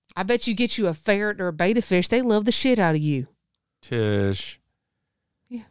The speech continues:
Speaker 1: wh-,
Speaker 2: You
Speaker 1: what?
Speaker 2: wanna, you wanna rethink this? Like, seriously? This guy's looking to you for advice, and you tell him to get a betta fish?
Speaker 1: Well, obviously, he's not doing real well with the ladies or the humans in general.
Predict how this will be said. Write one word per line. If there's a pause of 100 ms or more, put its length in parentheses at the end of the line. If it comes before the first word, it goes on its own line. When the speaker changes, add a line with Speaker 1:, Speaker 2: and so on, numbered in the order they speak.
(120)
Speaker 1:
wh-,
Speaker 2:
You
Speaker 1:
what?
Speaker 2:
wanna,
you
wanna
rethink
this? (200)
Like,
seriously? (1200)
This
guy's
looking
to
you
for
advice,
and
you
tell
him
to
get
a
betta
fish? (1000)
Speaker 1:
Well,
obviously,
he's
not
doing
real
well
with
the
ladies
or
the
humans
in
general.